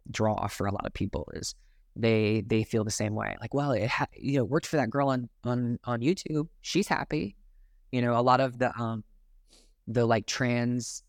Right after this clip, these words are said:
male to female surgery influencers on the internet are really doing dangerous stuff because they're telling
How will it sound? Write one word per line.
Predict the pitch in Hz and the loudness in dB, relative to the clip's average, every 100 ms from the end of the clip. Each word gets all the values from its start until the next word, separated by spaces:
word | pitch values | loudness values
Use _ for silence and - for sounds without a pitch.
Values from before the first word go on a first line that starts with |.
| _ _ | _ _
male | 117 120 117 117 120 - - | -2 2 2 2 0 -4 -12
to | - 117 | -6 -6
female | - 127 113 107 104 101 101 - _ _ - - _ _ | 0 2 2 2 0 -4 -6 -12 _ _ -20 -20 _ _
surgery | - - - 127 127 123 117 113 - | -16 -10 0 2 4 2 2 2 2
influencers | 113 113 - 104 101 - 107 107 110 | 2 2 0 0 -2 0 0 2 0
on | - 110 | 0 0
the | 110 | 0
internet | - 123 107 - _ - _ _ _ _ - | 0 -2 -2 -8 _ -20 _ _ _ _ -4
are | 117 113 | -2 0
really | 101 101 139 156 160 170 160 151 143 - | -2 0 2 2 2 2 4 2 0 0
doing | 131 135 | 0 2
dangerous | 123 120 123 120 107 | 2 2 2 0 -2
stuff | - - 175 - - | -4 0 0 0 -6
because | 120 - 117 113 110 - - _ _ _ | -8 -4 -2 0 -2 -8 -20 _ _ _
they're | - 123 117 113 107 - | 0 2 4 2 -2 -6
telling | - 117 143 143 123 | -6 0 2 2 2